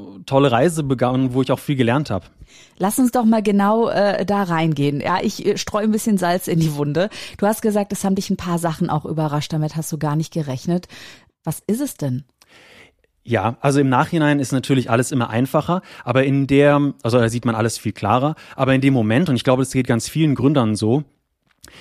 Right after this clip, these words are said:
Speaker 1: in dem Moment, wenn du so deinen, deinen Plan hast oder wei-,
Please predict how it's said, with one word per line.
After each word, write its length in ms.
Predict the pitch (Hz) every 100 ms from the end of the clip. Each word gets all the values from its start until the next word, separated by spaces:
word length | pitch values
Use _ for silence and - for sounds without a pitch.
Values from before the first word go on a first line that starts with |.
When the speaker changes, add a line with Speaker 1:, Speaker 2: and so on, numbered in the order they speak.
| -
Speaker 1:
in 120 | -
dem 100 | 120
Moment, 360 | 135 120 143 165
wenn 140 | 135
du 300 | 127 185 220 - -
so 180 | -
deinen, 500 | 120 131 147 151 143
deinen 300 | 127 120 113
Plan 420 | 104 110 127 214 190
hast 380 | 247 - - _ _
oder 160 | - 110
wei-, 180 | 127